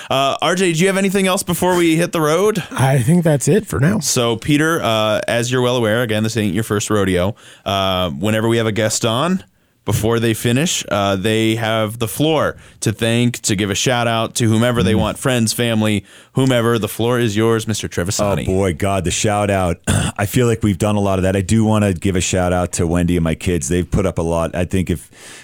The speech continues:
Speaker 3: what people may or may not know is that, you know, I've been in New Mexico about twenty years, and it's all raising my family with her in, in Santa Fe. And, uh, I spend five or six nights a week now down in Albuquerque, uh, 'cause this is where I need to be. This is where the team is. And,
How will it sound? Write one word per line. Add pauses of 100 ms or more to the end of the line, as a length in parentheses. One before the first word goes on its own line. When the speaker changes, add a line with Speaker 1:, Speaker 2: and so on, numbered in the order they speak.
(100)
Speaker 3:
what
people
may
or
may
not
know
is
that,
you
know,
I've
been
in
New
Mexico
about
twenty
years,
and
it's
all
raising
my
family
with
her
in, (140)
in
Santa
Fe. (440)
And,
uh,
I
spend (340)
five
or
six
nights
a
week
now
down
in
Albuquerque,
uh,
'cause
this
is
where
I
need
to
be.
This
is
where
the
team
is.
And,